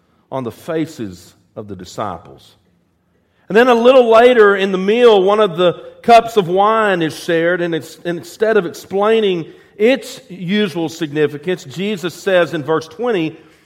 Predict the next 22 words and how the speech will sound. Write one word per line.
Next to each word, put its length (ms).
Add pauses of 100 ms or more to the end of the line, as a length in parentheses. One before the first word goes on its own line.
(300)
"This 320
cup 760 (240)
is 400
the 180
new 340
covenant 720 (1400)
in 160
my 160
blood." 420 (2000)
And 100
so 260
whenever 380
we 220
come 600 (240)
to 140
the 80
table, 800 (1900)
we're 140
reminded 520
of 120
his 140
death. 520